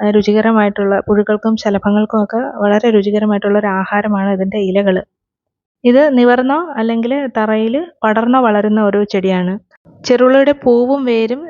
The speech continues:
തലവേദനയ്ക്ക് ഔഷധമായിട്ട് ഉപയോഗിക്കാറുണ്ട്. നമ്മുടെ വീടിൻ്റെ പരിസരത്തൊക്കെ ഉണ്ടെങ്കിൽ അതിനെ തിരിച്ചറിഞ്ഞ് നശിപ്പിച്ച് കളയാതെ നിർത്തേണ്ട ഒരു ഔഷധ ചെടി കൂടിയാണ്. ഒരുപാട് ഔഷധ ഗുണങ്ങൾ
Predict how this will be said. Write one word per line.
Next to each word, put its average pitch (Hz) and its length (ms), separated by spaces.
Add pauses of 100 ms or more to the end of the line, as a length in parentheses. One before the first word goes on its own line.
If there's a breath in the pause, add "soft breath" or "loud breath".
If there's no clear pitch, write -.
തലവേദനയ്ക്ക് 226 800
ഔഷധമായിട്ട് 208 720 (160)
ഉപയോഗിക്കാറുണ്ട്. 196 680 (840)
നമ്മുടെ 247 340
വീടിൻ്റെ 233 320
പരിസരത്തൊക്കെ 226 540
ഉണ്ടെങ്കിൽ 214 320
അതിനെ 214 220
തിരിച്ചറിഞ്ഞ് 202 600 (120)
നശിപ്പിച്ച് 208 440
കളയാതെ 202 500
നിർത്തേണ്ട 240 460
ഒരു 208 160
ഔഷധ 196 300
ചെടി 196 240
കൂടിയാണ്. 196 440 (560 soft breath)
ഒരുപാട് 214 340
ഔഷധ 214 300
ഗുണങ്ങൾ 208 400